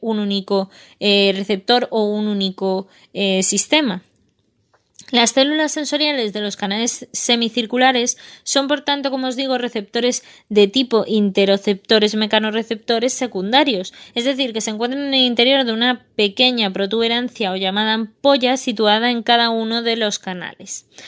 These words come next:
Son células normalmente pilosas y ciliadas dispuestas en crestas de cada ampolla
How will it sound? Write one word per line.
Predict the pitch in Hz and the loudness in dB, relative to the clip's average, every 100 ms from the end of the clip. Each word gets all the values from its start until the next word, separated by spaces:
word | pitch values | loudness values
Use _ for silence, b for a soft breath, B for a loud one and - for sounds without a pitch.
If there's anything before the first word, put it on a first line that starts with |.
| B | B
Son | - 302 311 | -2 0 4
células | 339 330 320 277 | 4 4 0 0
normalmente | 285 277 277 269 254 | -2 -2 -4 -4 -4
pilosas | 214 214 240 262 254 | -2 -2 -2 -4 -4
y | 240 | -6
ciliadas | 214 226 226 269 262 247 | -4 -2 4 4 6 2
dispuestas | 214 214 - 233 254 269 | 0 -6 -4 -4 -2 -2
en | 269 254 | -2 -4
crestas | 240 277 262 254 240 | -2 -2 0 -2 -2
de | 214 | -2
cada | 208 240 | 0 0
ampolla | 262 240 - 262 240 233 | 0 -2 0 0 2 -2